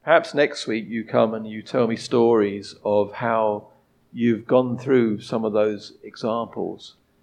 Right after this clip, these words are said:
And actually, it's, you felt the release of not having to hold on tightly to these things, because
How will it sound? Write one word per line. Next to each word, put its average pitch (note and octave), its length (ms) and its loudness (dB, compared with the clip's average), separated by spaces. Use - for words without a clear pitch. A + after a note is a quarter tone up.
And C3+ 120 2
actually, A#2 520 0
it's, B2 180 -10
you C3 120 -8
felt - 380 2
the A#2+ 100 -4
release A2+ 920 -2
of G#2+ 220 -8
not B2 240 4
having A#2 240 0
to A2 120 -6
hold A2 260 4
on G#2 140 -4
tightly - 400 -2
to - 120 -20
these G2 240 -16
things, G2+ 260 -10
because A#2+ 520 0